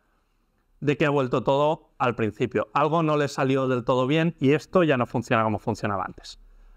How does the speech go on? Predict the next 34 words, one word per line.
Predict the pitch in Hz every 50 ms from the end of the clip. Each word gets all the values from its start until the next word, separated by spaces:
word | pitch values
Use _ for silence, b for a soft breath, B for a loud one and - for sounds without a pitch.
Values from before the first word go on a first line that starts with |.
| - -
Vamos | - 190 220 220 -
ahora | 240 233 233 233
con | 226 202 175
el | 165
tema | - 190 185 196
de | 196 190
la | 175 151 -
popularidad. | 151 131 131 127 117 113 113 104 113 113 113 -
¿Qué | - 185
es | 180 185
lo | 233 -
que | - 220
hace | 226 - - 247 240 254 - _ _ _ _ _ _ _ _ _ _ _ _ _ _ _ _ _ _
que | - 151
Google | 156 160 185 185 208 208
entienda | 190 175 - 190 190 208
que | 190 - -
tu | - 170
negocio | 143 143 156 175 - - 202 185
es | 170 147 -
popular | - 180 165 - 175 165 165 165 165 202 208 - _ _ _ _ _ _ _ _ _ _ _ -
y | 185
por | - - 180 165
eso | 175 - - 185
tiene | - 165 151 139
que | -
recomendarla? | 135 127 120 120 113 113 110 107 104 107 113 123
Google | 151 202 208 233 254 262 - _ _ _ _ _ _ _ _ _ _ _ _ _ _ _ _ _ _ _ _ _ _ _ _ _ _ _ _ _ _ _ _ _ _ _ _
dice | 139 135 208 226 214 - - 226 - - _ _ _
en | - 143 143 131
sus | 120 - - - - 139 131 127 123 123 - - - - _ _ _
manuales | - 131 135 139 135 131 131 151 185 202 196 170 135 -
de | 165 135
seo, | - - - 175 170 175 185 -